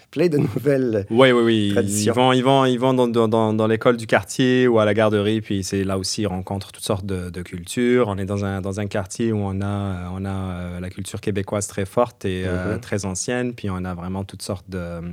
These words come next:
Speaker 2: des gens de toutes, de toutes origines. Et puis les enfants, ils amènent, euh, ils amènent tous les jours des nouvelles expressions ou, euh, <laughs> des discussions avec leurs amis sur les origines, et
Speaker 1: Euh.
Speaker 2: ainsi de suite. Pour eux, ils peuvent autant dire on est algérien qu'on est suisse, qu'on est québécois. Euh, c'est,
Speaker 1: Mhm.
Speaker 2: euh, c'est, y a, y a, y a aucun problème là-dessus.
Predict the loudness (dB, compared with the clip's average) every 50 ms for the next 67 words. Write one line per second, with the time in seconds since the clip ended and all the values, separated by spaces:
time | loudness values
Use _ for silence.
0 | -10 -10 -10 -8 -4 -4 -4 -2 -2 -2 -4 -4 -6 -8 -8 -10 -14 -12 -8 -8
1 | -6 -6 -6 -6 -6 -6 -4 0 0 2 2 0 0 -2 -2 -2 -2 -2 -4 -6
2 | -4 -4 -4 -4 -4 -4 -6 -6 -6 -6 -6 -6 -6 -6 -6 -6 -6 -6 -6 -8
3 | -8 -10 -12 -12 -12 -10 -10 -8 -8 -8 -10 -10 -10 -10 -8 -8 -8 -8 -8 -8
4 | -8 -8 -8 -6 -8 -8 -8 -10 -10 -12 -12 -12 -10 -10 -8 -8 -8 -8 -8 -8
5 | -10 -10 -10 -10 -12 -8 -8 -6 -8 -6 -4 -4 -4 -4 -6 -8 -12 -12 -10 -4
6 | 0 2 2 2 2 0 -2 0 0 0 0 2 0 0 0 0 0 2 2 2
7 | 2 2 2 0 -2 -4 -4 -6 -6 -6 -6 -6 -6 -6 -6 -4 -4 -4 -2 -2
8 | -2 -4 -4 -6 -8 -8 -8 -8 -8 -10 -12 -16 -20 _ -20 -20 -20 -20 -20 -20
9 | -20 -20 _ _ _ _ _ _ _ 0 4 6 8 8 8 8 6 4 2 2
10 | 2 2 2 2 2 2 2 0 0 2 2 2 2 2 2 2 2 2 2 2
11 | 2 2 0 0 0 -2 0 0 0 -2 -2 -2 -2 -2 -2 -2 -2 -4 -4 -6
12 | -6 -4 -4 -4 -4 -4 -4 -4 -4 -4 -4 -6 -6 -6 -4 -4 -2 -2 -4 -4
13 | -6 -6 -8 -8 -10 -12 -10 -10 -8 -6 -4 -4 -4 -4 -6 -8 -8 -10 -10 -10
14 | -8 -8 -8 -8 -10 -12 -12 -14 -14 -12 -8 -8 -6 -6 -6 -6 -6 -6 -6 -4
15 | -4 -4 -2 0 0 2 2 2 0 0 -2 -2 -4 -4 -4 -2 0 0 0 0